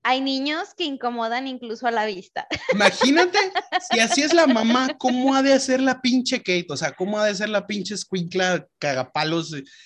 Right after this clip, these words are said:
Speaker 2: de consentida que, "Ay, no, es que ya perdí una cadenita y quién sabe dónde la dejó"?
Speaker 1: A mí se me hace que la empeñaron, la empeñaron porque el hermano no tenía trabajo.
Speaker 2: Güey, o sea, y deja tú de eso,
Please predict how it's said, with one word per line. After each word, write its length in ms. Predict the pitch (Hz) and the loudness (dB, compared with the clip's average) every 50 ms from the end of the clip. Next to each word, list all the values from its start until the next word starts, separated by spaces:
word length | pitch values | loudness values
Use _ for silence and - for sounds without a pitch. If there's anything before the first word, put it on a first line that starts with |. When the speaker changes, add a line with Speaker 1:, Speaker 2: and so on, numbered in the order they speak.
| - - _ _ - | -20 -20 _ _ -14
Speaker 2:
de 200 | - 147 147 - | -8 -8 -8 -6
consentida 720 | - 156 147 143 127 147 131 123 120 147 160 160 170 170 | -6 -6 -6 -4 -4 -4 -6 -6 -4 -2 0 0 0 0
que, 240 | 170 - 151 147 - - | 0 -2 -4 -4 -2 -2
"Ay, 280 | 185 196 202 202 196 | 0 2 2 2 2
no, 160 | 190 170 165 | 0 -2 -2
es 240 | 160 175 180 175 175 | -2 -2 -4 -4 -2
que 240 | - 240 240 240 - _ _ _ | -4 -6 -6 -6 -10 _ _ _
ya 240 | - 175 254 269 269 | -2 0 0 0 2
perdí 160 | 285 277 285 | 0 0 2
una 180 | 294 277 285 277 | 2 2 0 2
cadenita 540 | 277 262 254 262 262 269 302 294 269 262 247 | 0 0 0 2 2 2 2 0 0 -2 -2
y 120 | 240 - | -2 -4
quién 380 | - - 262 269 269 269 262 262 | -4 0 2 2 4 4 2 2
sabe 300 | 247 269 262 254 254 262 254 | 2 4 4 4 4 4 2
dónde 280 | 262 262 254 254 254 | 0 0 0 0 0
la 140 | 247 240 226 | 2 2 2
dejó"? 340 | 220 220 214 - 254 247 _ _ _ _ _ _ _ _ _ _ _ _ _ _ _ _ - | 2 0 -2 -6 -6 -8 _ _ _ _ _ _ _ _ _ _ _ _ _ _ _ _ -6
Speaker 1:
A 80 | 254 254 | -6 -4
mí 120 | 254 254 | -4 -4
se 120 | 226 294 | -6 -4
me 100 | 330 330 | -4 -2
hace 280 | 302 285 285 285 302 285 | -2 -2 -4 -4 -10 -8
que 100 | - 330 | -8 -6
la 100 | 320 285 | -6 -6
empeñaron, 680 | 254 254 - 233 233 233 226 214 214 220 220 214 220 | -6 -4 -4 -6 -6 -4 -4 -2 -2 -2 -2 -4 -4
la 60 | 226 | -6
empeñaron 520 | 214 233 226 233 233 240 233 233 240 254 277 | -10 -8 -6 -6 -6 -4 -6 -6 -6 -6 -8
porque 240 | 285 285 269 - 247 | -10 -10 -8 -8 -6
el 60 | 240 | -4
hermano 360 | 226 233 233 220 220 226 233 | -4 -4 -4 -6 -8 -8 -8
no 160 | 240 240 226 | -10 -10 -10
tenía 300 | - 240 240 247 233 226 | -8 -8 -6 -6 -8 -10
trabajo. 640 | 226 - 226 226 220 208 202 208 - 220 214 220 _ _ _ _ - - - - 320 - - 302 | -8 -6 -4 -4 -2 -4 -4 -6 -6 -10 -10 -10 _ _ _ _ -20 -20 -16 -16 -12 -8 -8 -6
Speaker 2:
Güey, 320 | - - 392 403 175 127 - - - - 320 - - - - | -2 0 2 2 2 0 -2 -8 -12 -16 -16 -16 -12 -10 -4
o 100 | 180 196 | -4 -2
sea, 360 | 180 226 208 196 175 151 - - 294 302 - | 2 4 4 2 2 0 -6 -12 -18 -16 -8
y 140 | - 180 180 | -6 -4 -2
deja 320 | 185 214 208 285 285 285 | -2 -2 -4 -4 -8 -6
tú 100 | - 269 | -8 -6
de 140 | 247 214 196 | -4 -4 -4
eso, 380 | 175 - - 127 113 - _ | -4 -4 -6 -8 -10 -10 _